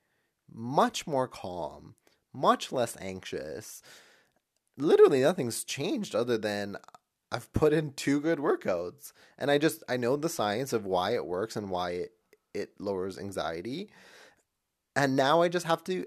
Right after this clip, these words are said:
execute on it. And what's great from a meta standpoint, um,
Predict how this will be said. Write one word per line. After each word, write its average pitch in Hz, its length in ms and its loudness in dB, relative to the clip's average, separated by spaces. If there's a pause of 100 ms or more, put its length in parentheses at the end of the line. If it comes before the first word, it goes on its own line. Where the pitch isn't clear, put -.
execute - 500 -2
on 95 160 -4
it. - 100 -10
And 139 160 -2
what's 156 160 2
great 131 800 2 (180)
from 135 180 -2
a 120 80 4
meta 175 320 6
standpoint, 98 840 -6 (380)
um, 98 400 -4